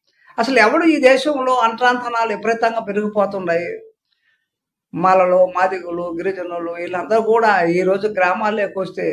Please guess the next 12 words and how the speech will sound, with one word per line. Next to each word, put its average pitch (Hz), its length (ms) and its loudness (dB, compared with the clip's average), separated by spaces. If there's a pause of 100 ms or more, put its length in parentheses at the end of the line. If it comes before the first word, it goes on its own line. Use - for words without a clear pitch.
(400)
అక్కడ 185 240 -2
ఉన్నటువంటి 226 520 0
ఆధిపత్య 220 460 2
కులాలు 208 420 0
వాళ్ళ 185 260 2
అమ్మిడి 196 320 0
కూడా 208 200 0
యథాలం 196 420 2
కూడా 190 220 -8
కూర్చోలేని 214 480 2
పరిస్థితి 196 400 -4 (220)
ఉంటే 165 320 -4